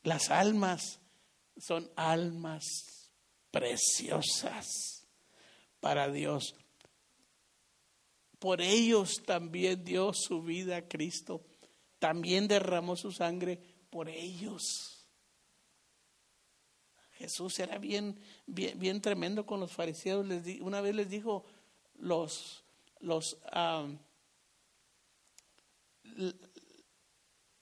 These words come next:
¿cómo, cómo dijo? Los, las prostitutas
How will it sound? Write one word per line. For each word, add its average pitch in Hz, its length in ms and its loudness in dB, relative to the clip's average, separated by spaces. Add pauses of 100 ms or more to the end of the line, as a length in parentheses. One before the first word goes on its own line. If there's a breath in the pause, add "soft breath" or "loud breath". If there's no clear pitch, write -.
(880)
¿cómo, - 320 -20
cómo 196 260 -16
dijo? 214 520 -18
Los, 165 540 -12 (4000)
las 196 240 8
prostitutas 262 1160 2